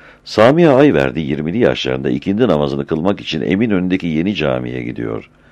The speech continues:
Camiye girdiğinde eşarbını kaşlarına kadar indirmediği için kendini uyaran kadın, cemaati ve hademeyi, İslam dininin zarafetini ve adabını bilmemekle suçluyor ve hışımla camiyi terk ediyordu. Şeyhleri Selanikliydi.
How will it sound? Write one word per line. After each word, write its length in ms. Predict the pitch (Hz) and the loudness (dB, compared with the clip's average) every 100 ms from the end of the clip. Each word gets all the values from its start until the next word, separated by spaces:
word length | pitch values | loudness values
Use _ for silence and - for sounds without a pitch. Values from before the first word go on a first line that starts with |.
| _ - - | _ -20 -6
Camiye 420 | - 120 143 170 | 2 4 6 4
girdiğinde 440 | 165 151 143 143 90 | 4 2 2 4 4
eşarbını 500 | - 123 107 120 117 | 4 4 4 2 0
kaşlarına 480 | 92 - 95 110 131 | 2 2 0 0 2
kadar 200 | 87 73 | 2 2
indirmediği 580 | 82 87 117 110 80 | 0 -2 0 0 -2
için 200 | 71 76 | -4 -6
kendini 360 | 69 82 87 107 | -4 -2 0 0
uyaran 420 | 107 78 76 90 | 0 2 2 0
kadın, 400 | - 69 76 117 - - - - | 0 -2 0 -2 -4 -20 -18 0
cemaati 540 | 107 107 110 113 143 | 4 6 4 4 2
ve 80 | 92 | 2
hademeyi, 600 | 80 73 65 65 73 104 - - - | 2 0 -2 -2 -2 -2 -6 -14 -10
İslam 420 | - - 143 151 | 0 6 6 6
dininin 360 | 147 135 110 | 4 4 2
zarafetini 720 | 71 80 87 90 92 101 120 | 2 4 6 4 2 -2 0
ve 80 | 95 | 4
adabını 560 | 71 76 82 78 80 73 | 6 6 6 4 2 -2
bilmemekle 480 | 131 110 76 67 73 | 0 0 0 -2 -4
suçluyor 480 | 87 82 113 92 | -6 -2 2 2
ve 80 | 69 | 2
hışımla 460 | 65 82 151 123 98 | -2 0 0 2 2
camiyi 380 | 90 78 82 90 | 2 0 0 0
terk 320 | 87 85 71 | 2 2 0
ediyordu. 640 | 71 64 60 52 57 53 _ _ _ _ _ _ - - - - | -6 -4 -6 -6 -8 -8 _ _ _ _ _ _ -20 -20 -20 -2
Şeyhleri 440 | - 170 165 180 | 4 4 6 4
Selanikliydi. 880 | 170 156 151 92 69 67 64 58 58 | 4 4 4 2 -2 -4 -6 -6 -10